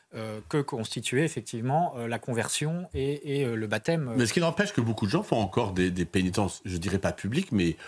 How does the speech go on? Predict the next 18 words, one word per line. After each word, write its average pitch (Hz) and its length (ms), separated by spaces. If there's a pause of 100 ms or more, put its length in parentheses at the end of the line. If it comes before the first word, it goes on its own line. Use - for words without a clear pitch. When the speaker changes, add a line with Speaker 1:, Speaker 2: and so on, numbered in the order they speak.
(140)
Speaker 2:
ou 104 100
de 90 80
faire 104 160
un 90 80
pèlerinage, 101 800
ou, 107 140
ou 113 80
d'ailleurs 98 320
quand, 95 280
de 92 180
recommander, 95 640 (260)
et 92 60
d'ailleurs 90 260
le 80 100
temps 87 160
du 80 80
carême, 135 400 (480)
euh, 87 220